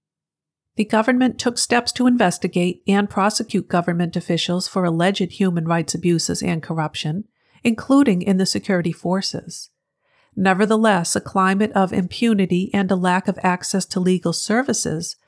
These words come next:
remained obstacles to citizens' ability to obtain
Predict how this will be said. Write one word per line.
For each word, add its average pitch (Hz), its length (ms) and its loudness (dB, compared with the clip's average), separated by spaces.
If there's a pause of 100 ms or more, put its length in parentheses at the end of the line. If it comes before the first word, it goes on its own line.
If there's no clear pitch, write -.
(220)
remained 220 480 2
obstacles 196 640 0
to - 100 -6
citizens' 196 600 0
ability 202 580 0 (280)
to 220 160 2
obtain 185 600 0